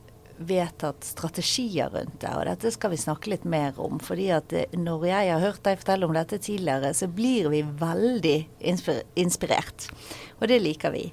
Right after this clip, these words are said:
i Klimapartnere. Men du snakket jo litt om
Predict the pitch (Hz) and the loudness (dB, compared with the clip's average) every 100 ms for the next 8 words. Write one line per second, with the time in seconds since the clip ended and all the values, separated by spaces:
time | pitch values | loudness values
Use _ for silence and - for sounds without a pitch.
0 | - - 180 180 185 - - - - - | -6 -4 -2 0 -2 -4 -8 -8 -8 -6
1 | - - - - - - 208 214 247 240 | -6 -8 -18 -18 -18 -6 -2 4 4 4
2 | - 147 180 202 220 - 214 180 156 | 0 -2 0 0 -2 0 2 4 2